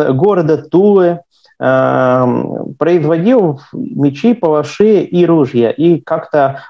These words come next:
у одного из чиновников, э, Петра Первого сломалось, э, не помню, по-моему, пистолет или ружье. В общем, он отдал, проезжал мимо Тулы, отдал ему на ремонт и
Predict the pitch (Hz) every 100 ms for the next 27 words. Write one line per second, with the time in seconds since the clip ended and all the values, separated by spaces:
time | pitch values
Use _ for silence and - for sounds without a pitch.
0 | - 139 151 156 151 139 - 151 160 143
1 | 135 - 120 117 - - 139 113 113 113
2 | 113 110 - 135 135 131 220 214 156 139
3 | 143 143 135 120 - _ - 117 117 110
4 | _ _ 135 135 127 113 120 120 139 170
5 | 156 135 123 143 180 226 240 190 170 156
6 | 147 147 147 143 135 - - _ - 151
7 | 143 156 147 143 147 240 254 170 151 151
8 | 147 143 143 151 190 233 220 - 151 160
9 | 151